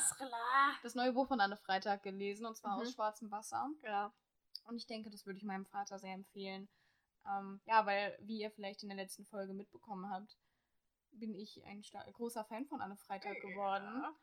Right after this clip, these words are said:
Speaker 2: Ähm, und ja, das Buch, das Buch kann einfach unheimlich viel. Und, ähm, ich, man kann gar nicht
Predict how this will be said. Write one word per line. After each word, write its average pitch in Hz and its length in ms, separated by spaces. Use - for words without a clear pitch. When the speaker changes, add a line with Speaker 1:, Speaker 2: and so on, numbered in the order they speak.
Speaker 2:
Ähm, 202 420
und 220 460
ja, 233 440
das 226 120
Buch, 240 300
das 220 140
Buch 240 200
kann 285 220
einfach 220 340
unheimlich 214 640
viel. 214 480
Und, 208 600
ähm, 202 320
ich, - 240
man 220 160
kann 240 320
gar 208 180
nicht 214 260